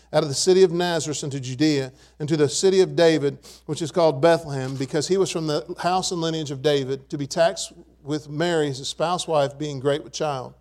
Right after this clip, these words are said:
And so it was that while they were there, the days were accomplished that she should be delivered. And she brought forth her firstborn son and wrapped him in swaddling clothes and laid him in a manger because there was no room for them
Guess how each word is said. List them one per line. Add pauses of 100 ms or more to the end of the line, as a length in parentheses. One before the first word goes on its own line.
(520)
And
so
it
was
that
while
they
were
there,
the
days
were
accomplished
that
she
should
be
delivered.
And
she
brought
forth (320)
her
firstborn
son
and
wrapped
him
in
swaddling
clothes (340)
and
laid
him
in
a
manger
because
there
was
no
room
for
them